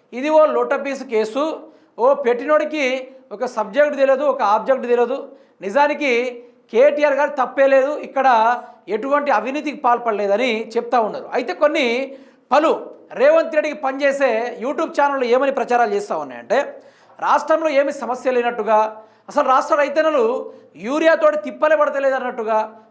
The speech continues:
రాష్ట్రంలో అందరికీ రైతు బంధు అందరికీ అందినట్టుగా, అసలు తెలంగాణ రాష్ట్రంలో నిరుద్యోగులకు పుష్కలమైన ఉద్యోగాలే ఇచ్చి ఉన్నాం అనుకున్నట్టు రేవంత్ రెడ్డి ఏమీ లేదని ఆయన లేనిపోని బొంకడాలను మీరు చూశారు.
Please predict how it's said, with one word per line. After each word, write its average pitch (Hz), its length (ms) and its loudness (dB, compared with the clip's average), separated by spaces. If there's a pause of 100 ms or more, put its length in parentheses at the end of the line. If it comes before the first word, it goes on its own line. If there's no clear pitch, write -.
రాష్ట్రంలో 285 540 0
అందరికీ 269 300 0
రైతు 233 300 -6
బంధు 277 400 -2 (600)
అందరికీ 302 520 0
అందినట్టుగా, 226 880 -2 (240)
అసలు 302 260 2
తెలంగాణ 294 300 2
రాష్ట్రంలో 294 420 2
నిరుద్యోగులకు 285 560 2
పుష్కలమైన 294 760 -2 (380)
ఉద్యోగాలే 302 600 2
ఇచ్చి 294 180 -8
ఉన్నాం 254 300 -6
అనుకున్నట్టు 220 760 -4
రేవంత్ 240 380 -4
రెడ్డి 220 580 -2 (340)
ఏమీ 311 580 4
లేదని 262 360 2 (380)
ఆయన 262 240 -2 (560)
లేనిపోని 277 380 0
బొంకడాలను 277 520 0
మీరు 262 120 -6
చూశారు. 214 400 -6